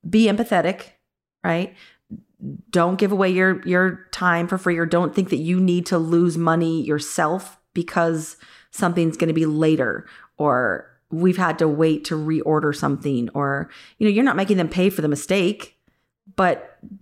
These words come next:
don't take less, don't, don't value yourself less or your design ability or, or your talent less because of a mistake. You explain it, you own up to it, you solve the problem,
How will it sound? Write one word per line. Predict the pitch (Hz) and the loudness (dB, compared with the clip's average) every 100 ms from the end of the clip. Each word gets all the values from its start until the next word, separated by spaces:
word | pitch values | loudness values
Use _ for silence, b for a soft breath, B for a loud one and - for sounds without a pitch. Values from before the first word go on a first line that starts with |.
| - | -2
don't | 196 220 226 - - | 2 2 2 -2 -12
take | - 196 185 | -4 -2 0
less, | 165 170 170 165 - - 160 - | -2 0 0 -2 -8 -14 -10 -2
don't, | 214 196 | -2 0
don't | 226 277 240 | 0 0 -2
value | 175 190 180 190 | 0 2 2 2
yourself | 160 151 - - 147 180 - - | 2 0 -2 -2 -2 -2 -8 -10
less | 185 180 208 214 - B B - | -2 0 0 -4 -14 B B -2
or | 185 | 0
your | 170 | 0
design | 170 165 151 151 170 | 0 0 0 0 0
ability | 180 185 196 196 | 0 2 0 0
or, | 160 156 - | 0 0 0
or | 156 | -2
your | 151 | -2
talent | 147 160 170 196 214 b b - | -2 -2 0 -2 -4 b b -6
less | 170 156 175 - - b _ - | -2 0 -2 -6 -18 b _ -6
because | 185 180 165 | -2 0 0
of | 160 | -2
a | |
mistake. | 135 - 139 - - _ | -4 -2 -4 -4 -10 _
You | - 160 | -2 -2
explain | 151 - 185 190 190 | -4 -6 -2 0 0
it, | 185 | 0
you | 160 | -2
own | 143 | 0
up | 160 170 | -2 0
to | 180 | 0
it, | 165 160 - | 0 -2 -6
you | 143 | -6
solve | - 160 160 | -2 -2 0
the | |
problem, | 160 165 151 151 143 | 0 0 0 -2 -4